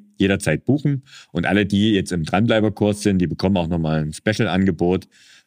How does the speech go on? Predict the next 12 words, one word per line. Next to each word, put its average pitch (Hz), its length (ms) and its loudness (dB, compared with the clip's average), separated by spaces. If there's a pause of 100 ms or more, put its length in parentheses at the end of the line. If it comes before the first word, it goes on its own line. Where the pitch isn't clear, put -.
(180)
Ähm, 80 500 -2 (720)
da 82 400 0 (200)
bekommt 82 260 -2
ihr 85 80 0
eine 76 120 -2
Nachricht 92 360 0
von 90 160 0
mir. 87 320 0 (560)
Ähm, 78 220 -4
das - 180 -4
Ganze, 80 540 -2 (140)
äh, - 100 -10